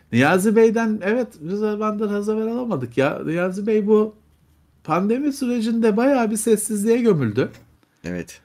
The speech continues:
Speaker 1: O en fazla, e, zaten o hani öyle Twitter'ın, e, fe-, Facebook falan, yani Facebook anca bir şey duyurmak için kullanır.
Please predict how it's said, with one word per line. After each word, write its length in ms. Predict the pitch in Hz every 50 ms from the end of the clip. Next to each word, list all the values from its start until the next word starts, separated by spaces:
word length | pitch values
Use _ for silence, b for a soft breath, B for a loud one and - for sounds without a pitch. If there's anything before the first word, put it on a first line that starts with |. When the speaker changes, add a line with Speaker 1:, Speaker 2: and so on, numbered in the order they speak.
| _ _ _ _ _ _ _ _ _ _ _ _ _
Speaker 1:
O 340 | - 226 262 277 269 262 208
en 360 | - 220 269 311 330 330 285
fazla, 800 | 269 269 240 214 208 202 202 208 240 269 302 302 302 302 - - _ _
e, 60 | 147 170 180 190 190 190 190
zaten 340 | 208 269 320 311 302 277 247
o 60 | 240
hani 240 | 233 226 220 220 214
öyle 220 | 214 208 208 208
Twitter'ın, 840 | 202 - 220 208 202 196 - 202 185 196 196 185 160 175 170 151 151
e, 40 | 160
fe-, 480 | - 208 190 190 196 196 - - 180
Facebook 680 | - - - 220 208 185 175 - - 185 - - 190 -
falan, 180 | - 214 180 180
yani 140 | 170 180 175
Facebook 400 | 233 202 175 - - - 165 208
anca 320 | 196 190 190 180 190 180
bir 40 | 180
şey 260 | - - 185 180 165
duyurmak 460 | 180 180 180 175 170 170 170 151 -
için 240 | 135 - 127 107 101 - _ _ _ _ _ _
kullanır. 560 | _ 143 123 110 107 104 123 185 - - -